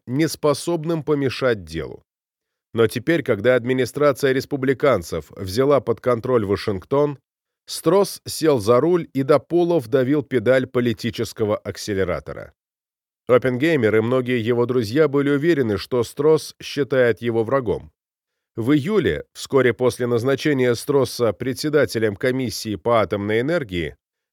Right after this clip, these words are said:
близкому другу Оппенгеймера, адвокату Герберту Марксу,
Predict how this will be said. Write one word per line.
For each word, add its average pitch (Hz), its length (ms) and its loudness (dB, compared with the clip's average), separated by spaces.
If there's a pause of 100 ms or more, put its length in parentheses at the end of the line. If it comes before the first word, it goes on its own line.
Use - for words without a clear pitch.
близкому 170 600 -2
другу 156 320 0
Оппенгеймера, 135 760 0
адвокату 123 800 -2
Герберту 107 560 0
Марксу, 151 560 -2